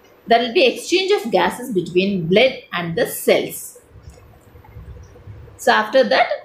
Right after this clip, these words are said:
the oxygen is uptake by the cells for various activity, and then carbon dioxide is released into the blood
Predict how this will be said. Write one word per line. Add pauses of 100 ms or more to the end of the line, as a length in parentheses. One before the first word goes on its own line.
(320)
the (100)
oxygen
is
uptake
by
the
cells
for
various
activity, (200)
and
then
carbon
dioxide
is
released
into
the
blood